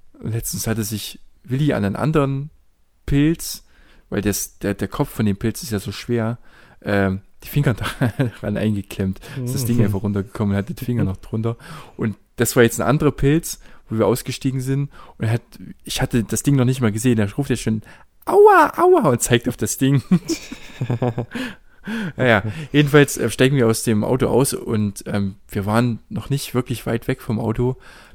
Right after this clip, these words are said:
Speaker 1: Da hören wir aus dem Wald irgendwelche Schreie. Ich denk: „Gott, was ist denn hier? Sucht jemand seinen Hund oder so? Oder ist das einfach nur ein Spiel?“ Und, äh, diese Sch-, Rufe beziehungsweise Schreie kamen dann immer näher und wurden immer häufiger und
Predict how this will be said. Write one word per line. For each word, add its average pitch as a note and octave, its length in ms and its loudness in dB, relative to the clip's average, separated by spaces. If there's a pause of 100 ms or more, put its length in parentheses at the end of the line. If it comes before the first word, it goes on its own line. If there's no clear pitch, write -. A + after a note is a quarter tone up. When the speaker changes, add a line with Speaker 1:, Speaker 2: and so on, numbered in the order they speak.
Speaker 1:
Da A2 100 -4
hören A2 100 -2
wir A#2 100 2
aus G2+ 120 -2
dem F#2+ 120 -4
Wald G#2 280 0
irgendwelche G2 480 -4
Schreie. A2+ 480 -4 (1160)
Ich - 100 -20
denk: - 200 -18
„Gott, - 280 -12
was - 120 -10
ist G#2+ 100 -12
denn G2 60 -6
hier? C3 380 -2 (260)
Sucht - 300 -12
jemand G2 240 -2
seinen G2+ 260 -6
Hund E3+ 260 0
oder D#3 200 -2
so? D#3+ 380 -2
Oder G#2+ 160 -2
ist - 160 -6
das A2+ 120 -10
einfach G#2 220 -6
nur G2 100 -2
ein F#2+ 100 -6
Spiel?“ F3 640 -4 (520)
Und, G#2+ 540 -2
äh, G#2 360 -2
diese G#2 240 -10
Sch-, - 120 -12 (280)
Rufe D3+ 240 0
beziehungsweise G2 460 -4
Schreie C3 420 2
kamen A#2+ 260 -4
dann A2 120 -4
immer G2 180 -2
näher C3 400 0
und A#2+ 160 -2
wurden B2+ 380 -6 (400)
immer A2 220 0
häufiger C#3+ 640 -2
und G#2 360 -6